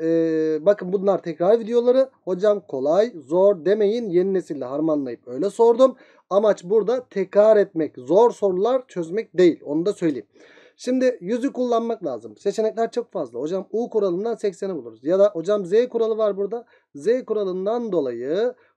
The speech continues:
burası kaç derece yaptı?" Bir de bilinenden bilinmeyene doğru gitmek mantıklı.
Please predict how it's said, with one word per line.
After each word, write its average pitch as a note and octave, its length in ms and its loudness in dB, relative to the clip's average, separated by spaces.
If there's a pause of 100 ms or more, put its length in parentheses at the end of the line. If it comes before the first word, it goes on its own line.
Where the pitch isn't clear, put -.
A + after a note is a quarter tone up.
burası G3 240 -2
kaç A#3 240 -4
derece D#3+ 180 -2
yaptı?" F3 380 -6
Bir F#3 80 -14
de A3+ 140 -4
bilinenden A3+ 500 -4
bilinmeyene G#3 440 -2
doğru E3+ 140 0
gitmek C#3 300 -8
mantıklı. A#2 480 -14